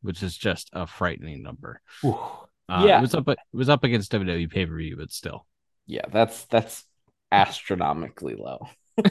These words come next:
Speaker 2: Like, like, Rampage going against, like, the N P A finals didn't do,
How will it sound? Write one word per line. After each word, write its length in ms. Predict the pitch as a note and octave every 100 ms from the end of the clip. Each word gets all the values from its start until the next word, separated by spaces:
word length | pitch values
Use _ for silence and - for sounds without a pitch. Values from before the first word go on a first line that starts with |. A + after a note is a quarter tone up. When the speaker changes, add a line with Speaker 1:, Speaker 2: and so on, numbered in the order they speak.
| - -
Speaker 2:
Like, 460 | G#3+ - D4 - - _ - - - - - _ _ _ _ B2
like, 180 | A#2+ B2+
Rampage 800 | B2+ C3+ C#3 C#3+ B2+ B2 A#2+
going 320 | A#2 A2+ A2+ G#2
against, 320 | G#2+ G#2+ -
like, 160 | G#2
the 160 | - G2+
N 140 | F#2
P 180 | G2 G2+
A 140 | G2 F#2
finals 560 | - - - C2 -
didn't 280 | - G#2 G#2
do, 300 | - -